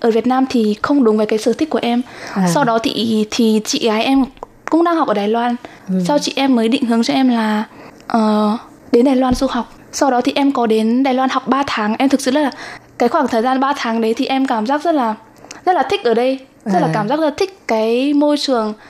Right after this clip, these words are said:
Speaker 1: đất nước, con người ở đây. Sau đấy thì, ờ, được thầy cô giới thiệu và em cũng muốn là muốn phát triển thêm cái mảng về tiếng Trung của mình.
Speaker 2: À.
Speaker 1: Tại vì ở bây giờ ở Việt Nam thì cái, cái, cái tiếng Trung thì nó cũng đang có một cái, cái chỗ đứng nhất định ở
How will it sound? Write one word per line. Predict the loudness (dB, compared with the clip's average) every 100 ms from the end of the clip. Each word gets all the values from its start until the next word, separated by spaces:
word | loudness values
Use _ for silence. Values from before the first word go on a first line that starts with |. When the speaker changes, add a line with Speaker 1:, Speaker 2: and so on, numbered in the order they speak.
| -2
Speaker 1:
đất | 0
nước, | 2 0 2
con | 2
người | 2
ở | 0
đây. | 0 -2 -6 -14 -20 -16
Sau | -4 0
đấy | 2 2
thì, | 2 2 0 -4 -12
ờ, | -6 -2 -2 0
được | 0 0
thầy | 0 0 0
cô | 0 0
giới | 0 -2
thiệu | 0 -4 -6 -4
và | 0
em | 2 2
cũng | 2 2
muốn | 2 2
là | 0
muốn | -2 -4
phát | -2 -2
triển | 0 0 0
thêm | 0 0
cái | 0 -2 -2 0
mảng | 0 0
về | 0 0
tiếng | 0 0
Trung | 0 -2
của | 0
mình. | -2 -2 -6 -12 -2
Speaker 2:
À. | 0 0 0 -4
Speaker 1:
Tại | 0 0
vì | 2
ở | 0
bây | 0 0
giờ | 2
ở | 0
Việt | 0
Nam | 0 0
thì | 0 -2 -2 -6 -6
cái, | -2 0 0 0 0
cái, | 0 0 0
cái | 0 0
tiếng | 0 0
Trung | 2 0 0 -10 -20 -8
thì | 0
nó | 0 0
cũng | 0 2
đang | 2
có | 0 0
một | -2
cái, | -2 -2 -2 -4 -10 -6
cái | 0 0
chỗ | 0 0
đứng | 2
nhất | 2
định | 0 -2 -8 -14 -4
ở | -2 0